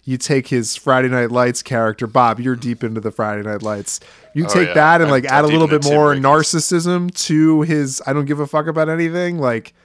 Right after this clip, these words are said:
Speaker 1: he could definitely take over a sailboat.
Speaker 2: Yeah, and I do, and I totally also,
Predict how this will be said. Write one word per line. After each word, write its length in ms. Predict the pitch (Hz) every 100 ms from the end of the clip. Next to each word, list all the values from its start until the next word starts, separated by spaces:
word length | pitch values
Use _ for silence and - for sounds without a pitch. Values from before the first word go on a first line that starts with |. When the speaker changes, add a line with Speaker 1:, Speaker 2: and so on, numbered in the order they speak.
| _
Speaker 1:
he 100 | -
could 180 | 196 147
definitely 360 | 127 160 160 131
take 240 | 120 123
over 260 | 120 110 110
a 40 |
sailboat. 600 | 107 120 110 107 110 123 151 _ _ _ _ _ _ _ _ _ _ _ _ _ _ _ _ _ -
Speaker 2:
Yeah, 300 | 107 101 87 -
and 140 | 135
I 140 | 143 170
do, 180 | 135
and 140 | - 131
I 100 | 123
totally 640 | - - 143 131 117 107 -
also, 580 | 104 - 104 95 92